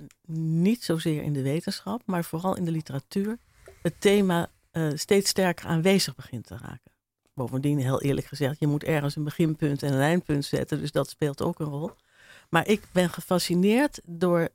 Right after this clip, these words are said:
eh, door de relatie tussen wetenschap en cultuur. Dat bleek al uit je inleiding bij mijn naam.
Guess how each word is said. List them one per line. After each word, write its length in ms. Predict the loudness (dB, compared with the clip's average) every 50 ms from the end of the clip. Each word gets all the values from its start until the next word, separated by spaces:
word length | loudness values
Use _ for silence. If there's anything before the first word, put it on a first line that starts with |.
| _
eh, 320 | -8 -4 -2 0 0 -2 -2 -6 _ _ _ _ _ _ _ _ _ _ _
door 200 | 0 2 2 4
de 240 | 4 2 2 0 -2 _ _ _
relatie 520 | -8 -2 2 4 4 6 4 4 2 -2
tussen 260 | -2 -2 0 0 2 2
wetenschap 400 | 2 2 2 0 -4 -6 -2 -2
en 100 | -2 -2
cultuur. 340 | -4 -6 -2 0 2 4
Dat 140 | 4 4 4
bleek 240 | 4 4 4 4 4
al 100 | 2 2
uit 220 | 2 2 0 0
je 100 | -2 -4
inleiding 600 | 0 2 4 6 6 6 6 6 4 4 2 0
bij 100 | 0 2
mijn 220 | 2 2 2 2 2
naam. 340 | 0 2 2 0 0 -2